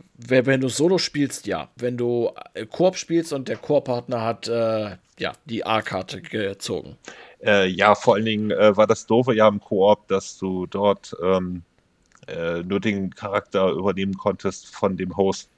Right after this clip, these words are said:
Speaker 2: Also, äh, du nicht deinen eigenen Charakter einbringen konntest. Dadurch konntest du ja aber auch durch mich einen Erfolg machen, äh, den du sonst nicht gekriegt hättest. Und das wolltest
Speaker 1: Richtig.
Speaker 2: du dann auch nochmal umgekehrt machen, weil musste man irgendwie heilen oder so.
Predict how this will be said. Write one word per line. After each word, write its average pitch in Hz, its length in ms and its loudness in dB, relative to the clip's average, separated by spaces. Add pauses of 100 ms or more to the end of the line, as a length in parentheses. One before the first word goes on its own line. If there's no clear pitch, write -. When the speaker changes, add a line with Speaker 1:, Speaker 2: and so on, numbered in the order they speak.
(640)
Speaker 2:
Also, 95 340 -2 (1160)
äh, 82 360 -2
du 101 220 0
nicht 107 200 -2
deinen 101 140 4
eigenen 107 300 2
Charakter 95 400 -2
einbringen 90 380 -6
konntest. 90 460 -6 (560)
Dadurch 101 280 0
konntest 107 380 2
du 123 60 2
ja 104 200 4
aber 90 260 4
auch 104 180 0
durch - 220 -6
mich 131 280 -2
einen 101 160 2
Erfolg 98 400 -2
machen, 131 460 -4
äh, 101 280 2 (120)
den 101 180 -4
du 104 160 -4
sonst 95 300 -6
nicht 98 120 -12
gekriegt - 360 -4
hättest. 120 400 -2 (640)
Und 98 60 -6
das 95 160 -2
wolltest 127 220 4
Speaker 1:
Richtig. 135 120 -4
Speaker 2:
du 131 100 2
dann 110 400 2
auch 110 220 4
nochmal 104 260 4
umgekehrt 120 560 -6
machen, 95 280 -8
weil 92 140 -10 (140)
musste 101 260 -10
man 92 140 -8
irgendwie 95 320 -8
heilen 95 440 -8
oder 95 200 -4
so. 92 240 -8